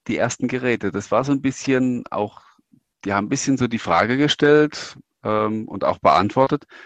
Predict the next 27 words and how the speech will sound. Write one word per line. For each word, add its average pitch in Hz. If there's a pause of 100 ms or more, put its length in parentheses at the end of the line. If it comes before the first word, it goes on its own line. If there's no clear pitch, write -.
(160)
was -
kommt -
eigentlich 95
nach 80
dem 98
Tablet? - (1500)
Und 90 (460)
das -
war 95
vor 101
drei 87
Jahren, 104
war 120
das, 107
äh, 87 (180)
fast -
lustig, 123
haben 95
die 104
Leute 87
ja 85
das 92
Surface 92
mehr 87
oder 87
weniger 87
belächelt. 92